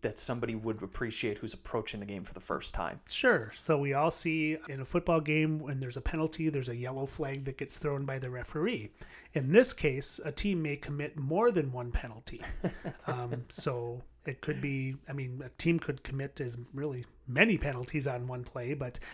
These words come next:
Speaker 2: but in this case, if there's more than one penalty committed, then the team that was the offending team, they can only choose one penalty to be enforced.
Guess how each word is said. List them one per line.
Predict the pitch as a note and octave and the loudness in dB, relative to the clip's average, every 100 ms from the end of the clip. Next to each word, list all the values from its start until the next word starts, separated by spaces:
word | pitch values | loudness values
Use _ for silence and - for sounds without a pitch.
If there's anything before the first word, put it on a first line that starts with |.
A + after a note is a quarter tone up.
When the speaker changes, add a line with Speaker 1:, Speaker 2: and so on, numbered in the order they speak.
| - | -4
Speaker 2:
but | D#3 | 0
in | C#3+ | 2
this | D#3 F3+ | 4 4
case, | - D#3 D3 | 4 2 2
if | C3+ | 0
there's | C#3 - | -2 0
more | C#3 D#3+ | 2 4
than | G3+ F#3+ | 6 6
one | E3 E3+ | 6 4
penalty | E3 - F#3+ F3 - C#3+ | 2 0 0 0 -2 -6
committed, | - - G3 A3 A2 C#3 - - - - - | -4 -2 4 4 2 -6 -10 -18 -20 -16 -4
then | C#3+ | -2
the | C3+ | -2
team | - F#3+ F#3+ E3+ | -2 0 2 2
that | D3+ | 0
was | C#3 C3 - - - - _ _ | -2 -4 -6 -8 -10 -18 _ _
the | E3 B2+ | -4 -4
offending | - G#3+ A3 C#3+ | 4 6 6 4
team, | - C3+ B2 C#3+ - - - - | 0 -4 -4 -6 -10 -20 -8 8
they | G3 | 8
can | G#3 A#3+ | 8 4
only | G3 G3 E3+ | 6 4 4
choose | - F#3 F#3 C#3+ | 4 4 4 4
one | A#2+ D3 F3+ | 2 4 6
penalty | F3 G3 F3+ C#3+ C#3+ C3+ | 4 4 0 0 -2 -4
to | C3+ | -4
be | B2+ B2 | -8 -8
enforced. | B2 - C3 - - - - | -10 -8 -8 -8 -12 -12 -14